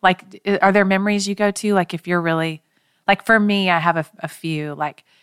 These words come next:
for me, I have this moment, like, I may have shared this before, but, like, when I was little, I know this is weird,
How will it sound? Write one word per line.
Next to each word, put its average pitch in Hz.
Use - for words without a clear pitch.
for 196
me, 202
I 220
have 202
this -
moment, 160
like, 156
I 190
may 220
have 220
shared 160
this 160
before, 156
but, 147
like, -
when 170
I 180
was 180
little, 151
I 165
know 160
this 156
is -
weird, 131